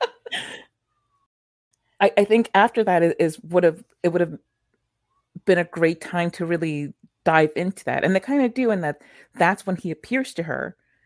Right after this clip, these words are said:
And that's when he says those iconic things about, "Now I, I must spill the blood of innocence because you've taken away my congregation."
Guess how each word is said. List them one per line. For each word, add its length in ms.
And 140
that's 160
when 80
he 160
says 320
those 140
iconic 460
things 300
about, 240
"Now 180
I, 160
I 80
must 160
spill 160
the 80
blood 240
of 100
innocence 340
because 300
you've 100
taken 220
away 140
my 100
congregation." 800